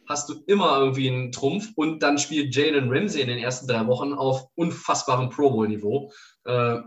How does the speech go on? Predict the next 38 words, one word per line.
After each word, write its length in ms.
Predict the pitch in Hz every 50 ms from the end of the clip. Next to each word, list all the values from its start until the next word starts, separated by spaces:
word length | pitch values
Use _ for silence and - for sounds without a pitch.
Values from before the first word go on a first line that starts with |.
| - - _
auf 260 | 131 127 123 - - _ _ _ _ _ _ - - -
was 260 | 123 127 139 131 143
weiß 140 | 131 127 -
ich 120 | 185 -
welchem 240 | 135 117 - 117 113
Niveau, 400 | 110 110 104 104 107 110 - -
All-Pro, 420 | - 254 - - - - - - -
Pro 280 | - - 156 170 165
Bowl, 260 | 156 151 156 156 151
alles. 440 | - 208 208 - - 127 - - - - - - - - _ _
Äh, 440 | - 131 131 131 131 131 127 - 139
der 100 | 151 156
spielt 260 | 151 - 190 202 196
ja, 240 | 196 175 165 165 156
wenn 140 | 156 165 180
ein 60 | 170
Defender 400 | 160 180 175 - 202 202 202 190
M 80 | 190 185
V 120 | 196 185 -
P 180 | 208 220 208
werden 220 | 196 190 185 175 147
würde, 340 | 190 208 220 202 208 202
der 220 | 202 196 190 180 175
würde 160 | 196 202 196
ja 120 | 185 180
auch 140 | 185 180 180 190
M 100 | 190 185
V 80 | 202 202
P-Niveau 300 | - 254 220 156 123 120
aktuell 280 | 120 117 - - 113 110
spielen. 220 | 107 - 120 113
Der, 220 | 127 135 143 143 139 - - - -
der 100 | - 160
nimmt 180 | 185 208 214 -
jeden 240 | 165 190 226 220 208
Receiver 500 | 190 180 - - 220 226 220 214 202 190
irgendwie 220 | 190 180 170 165
raus, 500 | 165 175 180 202 208 208 - - - -